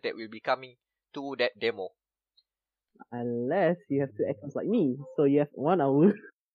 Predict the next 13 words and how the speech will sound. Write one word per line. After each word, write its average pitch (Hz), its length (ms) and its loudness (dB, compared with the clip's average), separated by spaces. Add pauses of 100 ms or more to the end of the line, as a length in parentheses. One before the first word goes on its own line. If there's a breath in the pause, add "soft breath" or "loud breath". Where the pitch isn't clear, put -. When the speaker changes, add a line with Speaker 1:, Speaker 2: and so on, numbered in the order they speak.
(1120 soft breath)
Speaker 1:
Or 139 300 6
you 143 160 0
have 135 240 6
a 165 80 0
Steam 214 320 -6
account, 127 400 0 (160)
because - 340 -8 (120)
it's 165 260 -8
on 113 160 0
P - 160 -18
C 180 240 -10
too. 233 400 -6
<laughs> - 60 -20